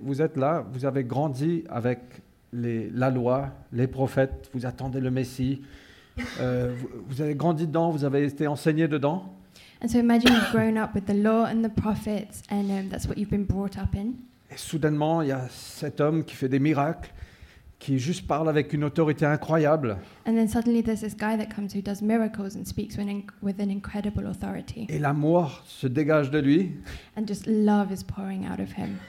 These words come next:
Speaker 1: Et même les lépreux sont attirés à lui.
Speaker 2: And even,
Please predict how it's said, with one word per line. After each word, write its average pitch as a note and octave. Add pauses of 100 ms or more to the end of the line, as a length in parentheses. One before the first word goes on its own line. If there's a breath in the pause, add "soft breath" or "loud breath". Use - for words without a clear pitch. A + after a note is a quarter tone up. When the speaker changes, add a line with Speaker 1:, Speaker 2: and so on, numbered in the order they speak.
Speaker 1:
Et C#3+
même E3
les D#3+
lépreux D#3+
sont D3+
attirés D#3+
à D#3
lui. D#3 (280 loud breath)
Speaker 2:
And A3
even, A#3